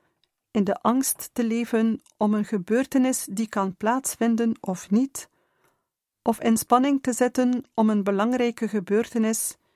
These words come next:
die jullie hart doet bonzen als jullie eraan denken en die jullie eerste gedachte is bij het ontwaken?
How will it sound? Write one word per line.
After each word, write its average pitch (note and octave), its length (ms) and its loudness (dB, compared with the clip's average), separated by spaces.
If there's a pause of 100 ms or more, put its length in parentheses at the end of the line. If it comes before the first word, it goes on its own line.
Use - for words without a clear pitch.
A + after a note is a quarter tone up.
(360)
die G#3 240 -4
jullie A3 320 2
hart A3+ 340 -2
doet G#3 220 -4
bonzen B3+ 600 0 (380)
als B3 280 0
jullie A3 260 0
eraan G3 440 -2
denken G3+ 600 -4 (720)
en G#3+ 280 2
die G#3+ 180 -2
jullie G#3+ 380 0
eerste B3 420 -2
gedachte A3 500 -2
is - 320 -2
bij G#3 140 -2
het G3+ 200 -4
ontwaken? G3 840 -2